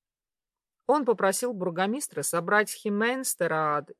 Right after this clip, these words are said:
и показал свои выкладки. «В общем, дорогие друзья», — сказал он, протирая очки белоснежным платочком, «судя по изменению длительности светового дня,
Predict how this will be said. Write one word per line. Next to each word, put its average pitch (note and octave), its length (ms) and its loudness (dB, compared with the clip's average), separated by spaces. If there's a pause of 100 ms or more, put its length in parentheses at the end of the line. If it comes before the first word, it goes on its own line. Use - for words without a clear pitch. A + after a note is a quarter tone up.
и A3+ 260 -2
показал E3 640 -2
свои E3 440 -2
выкладки. - 800 -14 (920)
«В - 260 -4
общем, C#4 680 0 (140)
дорогие A#3+ 640 0
друзья», — A3 720 -2 (460)
сказал E3 540 0
он, A3 220 -2 (180)
протирая F#3+ 640 2
очки F3+ 300 0
белоснежным E3+ 760 0
платочком, D#3+ 760 -4 (880)
«судя D4 500 -6
по F#3+ 300 -2
изменению F3+ 760 -2
длительности D3+ 920 -4
светового D3 760 -4
дня, D3+ 460 -6